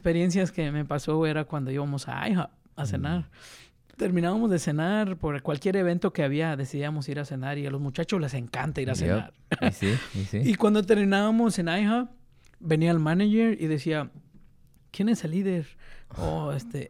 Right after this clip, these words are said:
Speaker 1: lo que pasa es que faltaron dos platos de comida y no los pagaron".
Speaker 2: Oh.
Speaker 1: Y cuando ya todos los jóvenes habían ido,
Speaker 2: <laughs>
Speaker 1: so, ¿qué pasaba? Que el líder era el que decía, "Mm, ok,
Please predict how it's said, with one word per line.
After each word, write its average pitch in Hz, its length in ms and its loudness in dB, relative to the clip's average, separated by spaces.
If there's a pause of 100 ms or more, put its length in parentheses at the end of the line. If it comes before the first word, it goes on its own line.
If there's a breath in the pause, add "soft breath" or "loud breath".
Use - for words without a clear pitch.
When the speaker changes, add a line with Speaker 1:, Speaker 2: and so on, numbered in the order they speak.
(120)
Speaker 1:
lo 135 120 -8
que 135 100 -10
pasa 135 260 -8
es - 40 -8
que 139 100 -10
faltaron 139 480 -8
dos 135 240 -6
platos - 400 -10
de 127 120 -10
comida 170 440 -4
y 147 40 -4
no 131 120 -6
los 135 140 -6
pagaron". 147 640 -12
Speaker 2:
Oh. 104 180 6 (100)
Speaker 1:
Y 196 80 6
cuando 202 260 12
ya 190 140 10
todos 240 180 8
los 196 120 6
jóvenes 202 300 10
habían 170 240 6
ido, 226 320 8 (200 loud breath)
Speaker 2:
<laughs> 120 140 4
Speaker 1:
so, 240 180 10
¿qué 240 120 8
pasaba? 220 460 6
Que 175 160 0
el 156 60 0
líder 170 320 4
era 160 180 4
el 120 120 2
que 147 100 0
decía, 139 380 2
"Mm, 196 800 -6
ok, 233 280 2